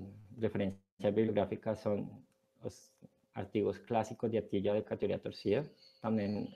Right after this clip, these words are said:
tengo un artículo donde se tiene una fórmula de Kunet, no solamente para un caso particular donde, o sea, ese K, eh, esa categoría de epsilon era libre,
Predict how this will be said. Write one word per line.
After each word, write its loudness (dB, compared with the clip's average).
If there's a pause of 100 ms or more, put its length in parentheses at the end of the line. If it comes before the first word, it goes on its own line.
(140)
tengo 0
un 2
artículo 2
donde 0
se 0
tiene -2
una -8
fórmula 4
de 0
Kunet, 0
no 0
solamente 4
para 4
un 0
caso -2
particular -2
donde, 0 (380)
o -4
sea, -2
ese -2
K, 2
eh, -6 (520)
esa -12
categoría -2
de 2
epsilon -2 (520)
era -2 (300)
libre, 2